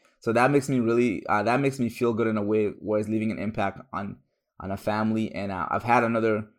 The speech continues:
um, family who were Hindu, so they don't eat meat, um, uh, specifically,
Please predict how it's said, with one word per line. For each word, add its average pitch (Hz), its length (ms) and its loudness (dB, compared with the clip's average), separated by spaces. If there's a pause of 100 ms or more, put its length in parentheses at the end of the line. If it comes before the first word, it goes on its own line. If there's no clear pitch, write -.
(220)
um, 87 420 0
family 104 540 -2
who 113 320 -2
were 101 220 0
Hindu, 113 460 0
so 110 140 -2
they 98 120 -2
don't 110 140 -2
eat 95 240 -4
meat, 117 360 -2
um, 98 480 0
uh, 87 280 -6
specifically, 117 800 -2